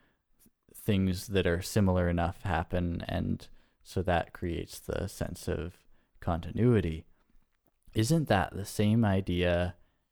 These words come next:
as the sum over paths idea, which posits that a subatomic particle, when traveling from one point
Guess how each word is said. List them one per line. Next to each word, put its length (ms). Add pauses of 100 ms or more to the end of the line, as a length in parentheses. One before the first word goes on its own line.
(140)
as 800 (600)
the 200
sum 320
over 260
paths 800 (360)
idea, 520 (1080)
which 400 (100)
posits 500
that 320 (380)
a 180
subatomic 760
particle, 720 (220)
when 120
traveling 600
from 320
one 420
point 540